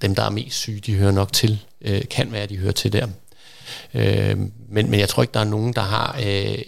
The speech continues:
altså, det, det er jo blandt andet derfor, at der er så mange historier i medierne lige nu her. Det, det er fordi, det hele er så usikkert. Der er ikke nogen, der kan udtale sig med stor sikkerhed om de her ting.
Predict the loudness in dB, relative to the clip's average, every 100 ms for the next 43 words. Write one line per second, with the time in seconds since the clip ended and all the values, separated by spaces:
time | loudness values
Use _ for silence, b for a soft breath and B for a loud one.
0 | -10 -2 -2 -2 -4 -2 2 2 4 4
1 | 6 4 2 -2 0 0 0 0 0 0
2 | 0 0 0 -2 -2 0 2 2 0 -2
3 | -4 -4 0 2 4 4 4 4 2 0
4 | 0 -4 -2 -2 -2 -2 2 2 2 -2
5 | -4 -6 -4 -4 -6 -4 -2 0 2 2
6 | 0 -2 -4 -4 -2 2 4 4 4 2
7 | 0 -2 2 4 2 2 -2 0 0 2
8 | 2 2 4 2 0